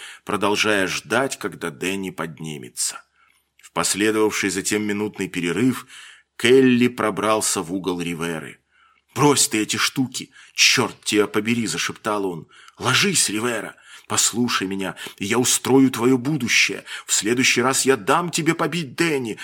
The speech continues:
но сегодня ты должен лечь». Ривера взглядом показал, что расслышал, но не подал ни знака согласия, ни отказа. «Что же ты молчишь?» злобно спросил Келли.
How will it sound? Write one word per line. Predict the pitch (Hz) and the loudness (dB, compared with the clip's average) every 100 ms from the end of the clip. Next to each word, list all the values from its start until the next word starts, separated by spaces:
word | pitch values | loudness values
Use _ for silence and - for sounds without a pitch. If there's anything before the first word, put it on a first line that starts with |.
| - | -10
но | 110 135 | 0 4
сегодня | - 143 147 202 156 160 | 6 6 8 6 4 -2
ты | 156 180 | -4 -2
должен | 147 196 185 175 196 | 4 6 6 2 0
лечь». | 165 208 170 - - - _ _ _ _ _ | 2 4 4 2 -2 -6 _ _ _ _ _
Ривера | - 82 107 123 143 135 | -6 -2 2 4 4 2
взглядом | 123 107 107 123 147 123 110 | 0 -2 4 4 4 2 -2
показал, | 104 104 107 98 113 107 | -2 -2 -2 0 0 0
что | - - | -2 -2
расслышал, | 90 85 - 92 151 160 190 190 196 - - - - | -2 -2 -4 2 2 2 2 0 -2 -12 -20 -20 -16
но | - 110 | -6 2
не | 131 156 | 4 4
подал | 151 170 156 160 | 2 2 4 4
ни | 156 143 180 | 4 2 2
знака | 185 123 135 135 - | 2 2 2 0 0
согласия, | 104 101 92 98 135 170 - 180 180 180 - _ | -2 0 2 2 2 2 0 0 -2 -6 -18 _
ни | 92 110 | -4 0
отказа. | 120 - - 85 76 - - _ _ _ _ | 0 -2 -2 -2 -2 -8 -18 _ _ _ _
«Что | - - 151 | 0 2 2
же | 139 135 | 0 2
ты | 139 | 2
молчишь?» | 151 156 - - 170 - - - - - | 2 2 2 2 2 0 -4 -8 -20 -8
злобно | - 117 123 110 | 0 4 4 2
спросил | - 110 107 117 104 | -2 -2 -2 -2 -4
Келли. | - 107 90 76 - | 2 4 4 -2 -14